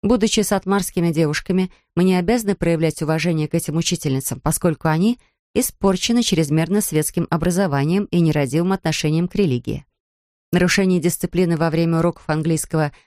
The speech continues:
никогда не наказывается с той же строгостью, как в тех случаях, когда кто-то плохо ведет себя во время уроков идиша. Мисс Мандельбаум —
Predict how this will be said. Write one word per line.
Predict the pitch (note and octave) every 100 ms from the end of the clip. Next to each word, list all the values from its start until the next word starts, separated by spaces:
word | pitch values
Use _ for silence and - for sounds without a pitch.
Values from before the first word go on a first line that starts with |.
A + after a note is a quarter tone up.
| _
никогда | D#3 D#3+ D#3 D3
не | D#3+
наказывается | D#3+ D#3+ - G3+ D3+ C#3 C3+ C#3
с |
той | -
же | D3
строгостью, | D3 - E3 D3+ -
как | - D3 - _ _
в | -
тех | E3+
случаях, | - F3 - E3+
когда | - C#3+ D3
кто-то | - E3 D#3+
плохо | D#3 E3 F3
ведет | E3+ E3+
себя | - D#3+ E3
во | D#3+
время | D#3+ E3 D#3+
уроков | E3+ D#3+ F#3 - - _
идиша. | - G#3 C#3 - - - _ _ _ _ _ _ _ _
Мисс | G3 G#3 G3 -
Мандельбаум — | - F3+ E3+ D#3+ E3 D3+ E3+ E3+ F3